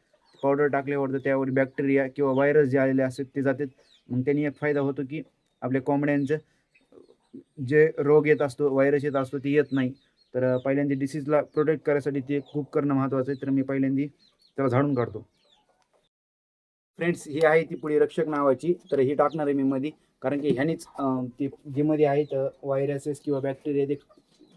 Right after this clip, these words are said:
नाश होईल त्यांचा आणि पिल्ल्यांना डिसीज येणार नाही त्यांनी. तर मी मध्ये टाकून देतो ही थोडी थोडी. ह्यामध्ये अशी पावडर असती,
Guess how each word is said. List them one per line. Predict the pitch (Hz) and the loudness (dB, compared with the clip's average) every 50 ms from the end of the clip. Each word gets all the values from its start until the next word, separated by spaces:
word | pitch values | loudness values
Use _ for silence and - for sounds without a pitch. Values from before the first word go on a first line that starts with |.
| _ _ _ | _ _ _
नाश | 147 147 156 160 - 147 | 0 0 0 0 0 -2
होईल | 147 143 | -2 -4
त्यांचा | 135 139 135 135 156 160 - _ _ _ _ _ _ _ | -4 -4 -4 -4 -4 -4 -6 _ _ _ _ _ _ _
आणि | 123 127 127 127 127 131 127 123 - - | -8 -6 -6 -6 -6 -6 -6 -8 -6 -2
पिल्ल्यांना | 151 156 151 147 143 147 147 143 - _ _ _ 139 | 0 0 2 2 4 2 2 2 0 _ _ _ -12
डिसीज | 139 131 147 147 160 151 143 | -8 -8 -8 -6 -4 -2 -2
येणार | 147 143 143 135 | 0 0 -2 -2
नाही | 135 131 127 123 | -4 -4 -4 -4
त्यांनी. | 123 127 135 147 - _ _ _ _ _ - | -6 -6 -6 -8 -10 _ _ _ _ _ -8
तर | 123 | -6
मी | 120 131 131 | -4 -2 0
मध्ये | 139 147 151 151 | 0 2 2 2
टाकून | 147 147 143 143 151 | 2 0 0 0 0
देतो | 147 143 - 131 | -2 -2 -2 -2
ही | 123 131 151 147 | -4 -4 -4 -6
थोडी | - _ 143 143 139 131 - | -6 _ -6 -6 -6 -6 -6
थोडी. | 143 143 147 147 - _ _ | -6 -4 -4 -6 -8 _ _
ह्यामध्ये | - 135 139 147 151 139 147 | -10 -6 -4 -2 0 0 -2
अशी | 139 147 131 | -2 -2 -4
पावडर | - 143 147 143 139 143 | -2 -2 -2 0 -2 -2
असती, | 139 127 - - 135 | -4 -4 -4 -6 -6